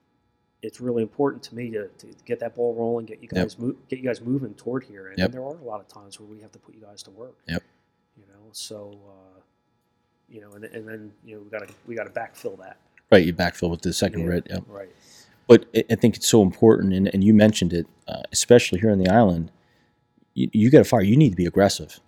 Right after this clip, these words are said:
Speaker 1: Absolutely, yeah,
Speaker 2: <laughs> Right?
Speaker 1: absolutely.
Speaker 2: You
Speaker 1: You have to. You
Speaker 2: Yeah.
Speaker 1: have to, or, or else it's gonna get away from you.
Speaker 2: Yeah,
Speaker 1: And I,
Speaker 2: your
Speaker 1: I
Speaker 2: exposure rate is unbelievable
Speaker 1: it,
Speaker 2: here.
Speaker 1: it's crazy here. And
Speaker 2: Yep.
Speaker 1: the thing with the island is, um, it used to be mostly kind of blue-collar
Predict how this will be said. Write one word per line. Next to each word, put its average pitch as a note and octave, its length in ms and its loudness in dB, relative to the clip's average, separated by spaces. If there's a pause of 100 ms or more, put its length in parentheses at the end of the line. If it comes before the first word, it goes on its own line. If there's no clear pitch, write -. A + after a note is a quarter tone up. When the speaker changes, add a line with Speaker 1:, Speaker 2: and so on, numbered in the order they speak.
Speaker 1:
Absolutely, A2+ 540 -10 (140)
yeah, A2 120 -10
Speaker 2:
<laughs> - 240 -8
Right? - 100 -6
Speaker 1:
absolutely. B2 600 -2
Speaker 2:
You - 80 -16
Speaker 1:
You B2 120 -2
have B2 260 -10
to. A#2 100 -8 (440)
You - 120 -4
Speaker 2:
Yeah. A#2+ 120 -4
Speaker 1:
have - 160 -12
to, G#2+ 140 -20
or, G#2+ 200 -16
or A2+ 160 -6
else A#2 140 -8
it's A#2 140 -8
gonna A2+ 140 -8
get A2 100 -8
away G#2 180 -10
from F#2+ 300 -20
you. F#2 120 0
Speaker 2:
Yeah, F#2+ 140 6 (220)
Speaker 1:
And A#2 120 -16
I, A#2 80 -6
Speaker 2:
your A2 100 8
Speaker 1:
I A#2 120 6
Speaker 2:
exposure A2 380 8
rate F2 220 0
is E2+ 120 -4
unbelievable F#2 460 2
Speaker 1:
it, E2+ 60 -6
Speaker 2:
here. E2 80 -6
Speaker 1:
it's D#2+ 100 -8
crazy A2+ 380 -12
here. G2 340 -20
And G2+ 120 -12
Speaker 2:
Yep. G2 60 -10 (680)
Speaker 1:
the - 80 -16
thing C#3+ 280 -4
with B2 120 -8
the A#2+ 100 -10
island A#2 380 -6
is, G2 260 -20 (480)
um, G2+ 400 -20 (1080)
it A#2+ 140 -20
used E3+ 220 -6
to D#3 60 -8
be C#3+ 140 -2
mostly B2 520 -4
kind A#2+ 240 -10
of A2+ 100 -10
blue-collar A#2 560 -10